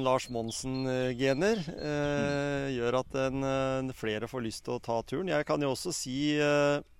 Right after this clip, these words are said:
Speaker 1: eh, da jeg padlet fra Gjemsø, eller fra Gråten og hit,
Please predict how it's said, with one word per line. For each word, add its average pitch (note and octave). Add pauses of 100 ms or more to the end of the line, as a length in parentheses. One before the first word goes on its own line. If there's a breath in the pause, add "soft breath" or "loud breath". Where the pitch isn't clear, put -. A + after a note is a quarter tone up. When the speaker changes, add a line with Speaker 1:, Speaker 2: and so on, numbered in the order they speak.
(360)
Speaker 1:
eh, C#3 (220)
da C3+
jeg B2+
padlet A#2+
fra B2 (520 loud breath)
Gjemsø, B2+
eller C3
fra C3
Gråten A#2
og C3+
hit, D#3